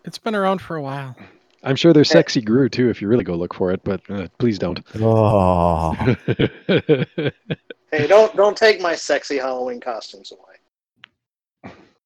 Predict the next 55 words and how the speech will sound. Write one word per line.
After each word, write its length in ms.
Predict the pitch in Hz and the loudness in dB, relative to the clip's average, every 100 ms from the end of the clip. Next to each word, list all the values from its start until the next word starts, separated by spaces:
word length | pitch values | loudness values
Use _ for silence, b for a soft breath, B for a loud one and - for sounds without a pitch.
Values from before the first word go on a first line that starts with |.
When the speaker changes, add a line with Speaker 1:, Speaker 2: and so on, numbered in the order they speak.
| _ b b b b | _ b b b b
Speaker 2:
Is 140 | 170 151 | 2 4
it, 280 | 185 - | 2 2
uh... 340 | 185 170 160 147 b b b _ _ - | 0 2 0 -6 b b b _ _ -12
Oh, 300 | 120 117 107 | -8 -6 -6
well, 200 | 101 98 | -6 -6
yeah, 240 | 117 113 | -4 -2
there, 220 | 107 160 147 | -2 -4 0
there's 200 | 180 175 | 2 4
one 140 | 254 | 6
of 60 | 185 | 4
the 60 | |
Gawker 360 | 131 135 - 120 | 4 2 4 2
verticals 400 | 113 104 113 98 | 2 0 -4 -6
that 140 | 104 | -6
does, 180 | 117 107 | -6 -4
like, 180 | 110 98 | -6 -2
their 140 | 110 | -2
annual 400 | 101 113 113 107 | 0 -2 0 0
review 380 | 104 107 104 113 | 0 0 0 -2
of, 80 | 104 | -2
like, 220 | 107 - | -6 -6
the 80 | 104 | -10
worst 400 | 95 107 104 - | -4 0 0 -2
sexy 260 | - - 92 | -6 -4 -4
Halloween 400 | 90 92 95 92 | -2 -2 -2 -2
costumes. 540 | 95 90 - 90 90 B B | -2 -2 -2 -4 -6 B B
Some 200 | - 262 | 0 0
of 60 | 156 | 4
which, 140 | 143 | 2
I 80 | 135 | 2
mean, 160 | 139 143 | 0 0
and 160 | 156 | 0
that's 180 | 190 175 | 0 2
usually 240 | 147 127 113 | 2 4 2
a 60 | |
pretty 240 | 87 120 101 | 0 2 2
funny 260 | 117 95 | 0 -2
read. 220 | 90 92 | -2 -2
I 20 | 107 | 0
don't 200 | 113 98 - | 0 -2 -2
often 320 | 110 113 107 | -2 0 0
recommend 420 | 107 - 104 101 | 0 0 -2 -2
Gawker 300 | 95 101 101 | -2 -4 -2
Media 260 | 95 98 95 | -2 -2 -4
for 180 | 92 | -4
anything, 380 | 95 107 98 87 | -2 -2 -4 -8
but, 200 | 85 82 - | -8 -10 -8
uh, 160 | 95 85 B B B B | -10 -10 B B B B
s-, 60 | - | -14
th-, 220 | - 143 - _ _ _ _ - | -12 -12 -14 _ _ _ _ -14
occasionally 560 | - 139 117 113 104 | 2 4 6 4 4
they 100 | 101 | 2
have 240 | 92 98 95 | 0 -2 -2
a, 100 | 87 | -6
a 180 | 92 | -6